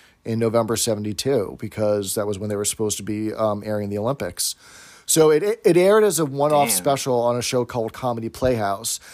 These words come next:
Speaker 1: and it got a decent reception. So that's when they ordered the full season. Um, they re-aired the pilot right before this episode, uh,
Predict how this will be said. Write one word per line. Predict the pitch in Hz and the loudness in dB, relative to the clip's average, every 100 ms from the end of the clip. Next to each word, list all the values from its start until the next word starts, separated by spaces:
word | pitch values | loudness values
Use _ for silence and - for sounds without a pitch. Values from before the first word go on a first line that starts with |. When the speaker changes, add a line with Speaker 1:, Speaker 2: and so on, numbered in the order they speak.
| - - | -20 -2
Speaker 1:
and | 143 | 4
it | 160 156 | 4 6
got | 202 277 185 | 4 4 0
a | |
decent | 139 185 208 170 | -2 0 0 0
reception. | 143 - 185 - - 143 147 | -2 0 0 -2 -10 -12 -4
So | - | 0
that's | 131 151 151 | 2 2 0
when | 139 143 | -2 0
they | 131 | 0
ordered | 131 139 147 131 120 | 2 2 4 2 0
the | 120 | -4
full | - 120 | -4 -4
season. | - 143 151 104 98 127 - _ - _ - | -2 -2 -2 -4 -10 -14 -16 _ -20 _ 0
Um, | 120 117 110 110 110 110 | 4 4 2 -2 -6 0
they | 131 123 123 120 117 117 - | 2 4 2 0 -2 -6 -6
re-aired | 131 160 180 151 135 | 0 2 6 4 4
the | |
pilot | 120 - 131 123 120 113 | 0 2 2 2 0 -4
right | 123 113 123 143 | -4 0 2 2
before | 143 - 127 117 | 0 -2 0 2
this | 110 117 113 | 2 0 -2
episode, | 107 104 - 98 76 156 _ _ _ _ | -4 -4 -6 -8 -10 -12 _ _ _ _
uh, | - 113 110 113 117 | 0 4 6 4 2